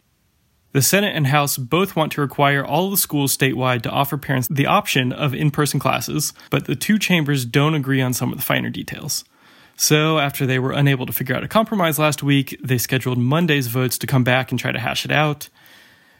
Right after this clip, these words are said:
But no matter what they come up with the end, the governor doesn't appear to agree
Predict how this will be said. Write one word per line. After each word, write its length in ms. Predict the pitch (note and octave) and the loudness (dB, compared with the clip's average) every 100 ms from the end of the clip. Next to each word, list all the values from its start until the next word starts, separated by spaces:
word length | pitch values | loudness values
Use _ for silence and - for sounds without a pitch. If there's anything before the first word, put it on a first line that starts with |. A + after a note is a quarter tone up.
| _ | _
But 340 | D#3 D#3 D#3 - - | 2 4 2 -4 -2
no 140 | C3 | 0
matter 200 | B2 B2+ | 0 -2
what 180 | B2 B2+ | -4 -6
they 60 | |
come 160 | C3+ B2+ | 0 0
up 120 | B2 C3 | 2 -2
with 120 | B2+ | -2
the 160 | C3 | -2
end, 300 | E3 F#3+ F3 | 2 2 2
the 120 | C#3 C3 | -2 0
governor 400 | C#3+ C#3+ D#3 C#3+ | 0 2 0 0
doesn't 400 | C3+ C#3 D#3+ - | 0 0 -2 -4
appear 480 | D3+ - C#3+ C#3 | -8 -2 0 2
to 240 | C#3 - B2 | 0 -2 -2
agree 560 | A#2+ D3 D#3+ D3 C#3 | -2 0 2 4 0